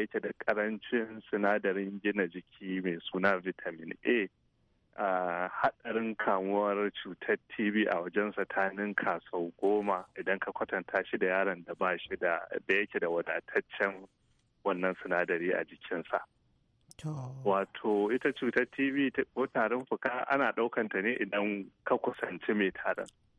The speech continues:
Speaker 1: To amma in yara biyu ɗaya na da sinadarin vitamin A a jikinsa ɗaya ba shi da shi, to wannan mara sinadarin vitamin A ɗin sai ya, yana saurin kamuwa sau kashi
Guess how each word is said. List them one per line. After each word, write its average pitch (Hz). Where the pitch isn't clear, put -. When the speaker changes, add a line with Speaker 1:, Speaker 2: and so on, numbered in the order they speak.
Speaker 1:
To 107
amma 104
in 127
yara 110
biyu 110
ɗaya 123
na 113
da 90
sinadarin 107
vitamin 95
A 104
a -
jikinsa 135
ɗaya 107
ba 110
shi 117
da 98
shi, 113
to -
wannan 98
mara 110
sinadarin 101
vitamin 90
A 98
ɗin 90
sai 98
ya, 104
yana 107
saurin 107
kamuwa 92
sau 90
kashi -